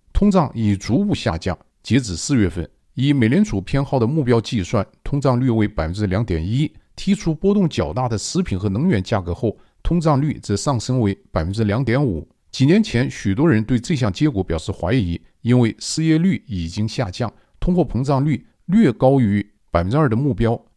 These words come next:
到目前为止，这次情况有所不同，但也有一个很大的问题，美联储官员以及消费者和企业都担心贸易政策的突然变化是否会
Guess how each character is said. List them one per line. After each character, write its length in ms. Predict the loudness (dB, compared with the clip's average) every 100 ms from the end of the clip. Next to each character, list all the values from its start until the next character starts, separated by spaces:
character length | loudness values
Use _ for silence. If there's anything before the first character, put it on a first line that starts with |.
| _
到 140 | 2
目 160 | 4 2
前 180 | 2 2
为 160 | 4
止， 300 | 2 -2 -8 _ _
这 120 | 0 0
次 160 | 0
情 200 | -2 -2
况 200 | -4 -6 -6 _
有 220 | -2 0 2
所 160 | -2
不 160 | -4 -4
同， 260 | -4 -6 -8 _ _
但 220 | 2 4
也 160 | 6 8
有 160 | 8
一 80 | 6
个 140 | 4 2
很 320 | 0 -4 -4
大 120 | -4
的 80 | -2
问 200 | 0 -2
题， 260 | -2 -8 -10 _ _
美 120 | 2
联 160 | 4 2
储 100 | 0
官 180 | 0 2
员 280 | 2 0 -2
以 160 | -4
及 180 | -4 -4
消 220 | 0 0
费 160 | 2 -2
者 140 | -2
和 120 | -4
企 340 | -4 -6 -8 -2
业 200 | 0 -2 -10 _
都 180 | 0 2
担 180 | 2 0
心 200 | -2 -2
贸 240 | 0 2
易 100 | 2
政 180 | 0 -2
策 200 | -2 -2
的 80 | 2
突 340 | 2 4 2
然 160 | 2 2
变 180 | -2
化 240 | -2 -6 -12 _ -16
是 240 | -6 -4
否 180 | -2 -6
会 260 | -4 -4